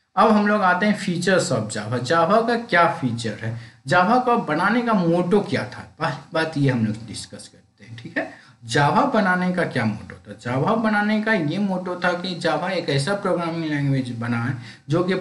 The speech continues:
portable हो, सिंपल हो, secure हो। Portable, simple, secure और platform independent, ये पांच चीज़ होना चाहिए। तो Java जब बनाया गया, Java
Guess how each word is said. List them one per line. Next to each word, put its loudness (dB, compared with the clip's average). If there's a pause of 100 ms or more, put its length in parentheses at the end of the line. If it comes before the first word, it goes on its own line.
portable 2
हो, 2
सिंपल -2
हो, 0
secure -2
हो। -6 (100)
Portable, 2
simple, 0
secure 0
और 0
platform 2
independent, -2 (300)
ये 6 (160)
पांच 4
चीज़ -2 (220)
होना 4
चाहिए। -6 (480)
तो 8 (260)
Java 4 (220)
जब 2
बनाया 2
गया, 2
Java 2